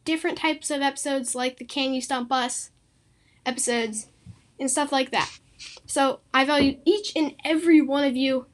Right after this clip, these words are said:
that is listening to this podcast right now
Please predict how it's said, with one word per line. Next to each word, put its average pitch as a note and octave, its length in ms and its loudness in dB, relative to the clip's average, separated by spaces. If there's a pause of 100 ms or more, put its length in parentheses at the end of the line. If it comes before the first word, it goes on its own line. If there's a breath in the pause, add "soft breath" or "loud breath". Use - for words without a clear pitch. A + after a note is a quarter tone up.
(140)
that B3+ 300 4
is A3+ 200 -6
listening D4+ 360 2
to D4 100 -2
this C#4+ 160 -2
podcast C4+ 680 -2
right C#4 200 0
now F4+ 360 -2